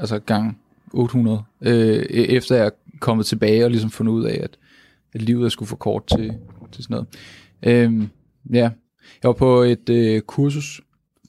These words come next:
i starten af i år med Michael Kamper, som er, øh, arbejder med positiv psykologi. Og der kom vi også lidt frem til det der med, at desto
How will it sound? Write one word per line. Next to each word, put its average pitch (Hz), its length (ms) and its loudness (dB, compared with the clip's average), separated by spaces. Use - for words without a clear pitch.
i 123 40 2
starten 135 260 2
af 127 60 4
i - 20 4
år 113 220 0
med 120 440 0
Michael 113 260 -4
Kamper, - 280 -4
som 117 180 -6
er, - 200 -6
øh, - 360 -14
arbejder 117 260 -4
med 110 80 -6
positiv 131 300 -6
psykologi. 117 380 -8
Og 107 60 -4
der 131 320 2
kom 127 180 -2
vi 127 60 2
også 131 180 2
lidt 139 100 -2
frem 127 180 -2
til 135 100 -8
det 135 100 -2
der 139 120 2
med, 131 100 0
at 127 200 2
desto 120 460 -4